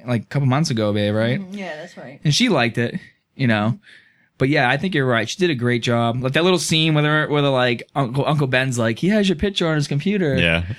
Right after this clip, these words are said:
Speaker 3: <laughs> That was
Speaker 1: And then he's,
Speaker 3: hysterical.
Speaker 1: and then he's like, "No, I don't." And she's like, "Oh, so you don't have my picture?" You know what I mean? Like, she was cool.
Speaker 3: Yeah.
Speaker 1: I liked it. It was really good. But, um, I don't know. Like, I know a lot about Spider-Man, but I don't know enough to know.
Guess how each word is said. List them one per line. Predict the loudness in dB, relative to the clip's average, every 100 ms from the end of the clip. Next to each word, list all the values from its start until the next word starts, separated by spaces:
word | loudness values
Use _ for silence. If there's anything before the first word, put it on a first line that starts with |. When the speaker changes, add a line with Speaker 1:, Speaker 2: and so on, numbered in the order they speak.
| -6
Speaker 3:
<laughs> | 2
That | 2 4 4 4
was | 4 2
Speaker 1:
And | 0 0
then | 2
he's, |
Speaker 3:
hysterical. | 4 2 0 -2 0
Speaker 1:
and | 0
then | 0 2
he's | 2 2
like, | 0 2
"No, | 4 4
I | 4
don't." | 4 4 2 0 -2
And | 0 2
she's | 2 2
like, | 0 -2
"Oh, | 0 2 2 0
so | -2 0
you | 0
don't | 0 2 2
have | 2 2
my | 0 0
picture?" | 0 -2
You | 0
know | 2
what |
I | 2
mean? | 2 2
Like, | 2 0
she | 0 0
was | 0
cool. | -2 -2 -2 -2
Speaker 3:
Yeah. | -2 -2 0
Speaker 1:
I | 0
liked | 2 0 0
it. | -2
It |
was | -2 0
really | 0
good. | 0 0 0 -2 -6 -20 -20 -20 -20 _ _ _ -2
But, | -2
um, | -2 -6 -6 -2
I | 0
don't | 2 2
know. | 2 2
Like, | 0 2
I |
know | 2 2
a |
lot | 2 2
about | 2 0
Spider-Man, | -2 -2 -2 0 0
but | 0
I | -2
don't | -2 0 0 0
know | 0 2
enough | 2 2 0 -4 -6
to | 0
know. | 2 2 2 0 -2 -6